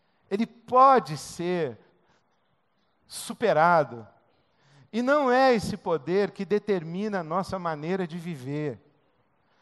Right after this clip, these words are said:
O que determina a nossa maneira de viver é o poder da ressurreição de Jesus.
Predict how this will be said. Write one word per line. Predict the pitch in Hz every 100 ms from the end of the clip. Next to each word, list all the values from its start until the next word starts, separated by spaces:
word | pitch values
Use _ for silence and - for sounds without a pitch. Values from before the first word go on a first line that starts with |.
| _ _
O | -
que | 240
determina | 262 262 240 196 196 247 233
a | 185
nossa | 185 202 190
maneira | 170 147 151 175 170
de | 143
viver | 135 120 127 165 165
é | 160
o | 165
poder | 175 143 117 156 170 156 110 _ _ _ _ _
da | 170
ressurreição | 170 175 196 175 160 - 180 202
de | 185
Jesus. | 202 180 131 151 165 143 - _